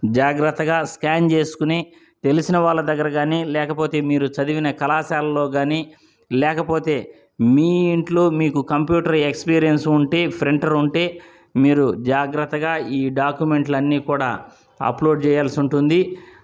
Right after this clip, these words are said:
ఏ, ఇంటర్మీడియట్లో, ఆ, మనం మార్క్స్ మెమోతో పాటు నీట్ యూజీ ర్యాంక్ కార్డు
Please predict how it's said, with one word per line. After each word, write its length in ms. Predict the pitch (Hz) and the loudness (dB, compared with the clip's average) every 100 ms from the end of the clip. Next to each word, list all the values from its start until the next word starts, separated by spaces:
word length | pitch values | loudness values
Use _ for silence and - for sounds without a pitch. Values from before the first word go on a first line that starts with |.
| _ 143 | _ -2
ఏ, 180 | 147 | 2
ఇంటర్మీడియట్లో, 1120 | 143 139 160 180 190 185 180 175 175 165 139 - - _ _ _ _ _ - | 4 4 2 2 2 2 2 0 0 0 0 -4 -14 _ _ _ _ _ -6
ఆ, 400 | 156 160 156 151 | -2 0 2 0
మనం 380 | 156 151 147 123 | 0 0 0 -2
మార్క్స్ 480 | 120 139 160 170 - | -2 0 0 -2 -4
మెమోతో 460 | 175 165 160 156 160 | -2 -2 -2 -2 -2
పాటు 520 | 151 147 170 185 - - _ _ _ | -2 -4 -2 -4 -6 -18 _ _ _
నీట్ 400 | 127 139 185 190 | 0 2 2 0
యూజీ 420 | 180 170 180 175 165 | 0 2 2 2 2
ర్యాంక్ 420 | 135 151 165 160 | 2 0 -2 -2
కార్డు 540 | 170 165 175 180 180 | -2 0 -2 -2 -6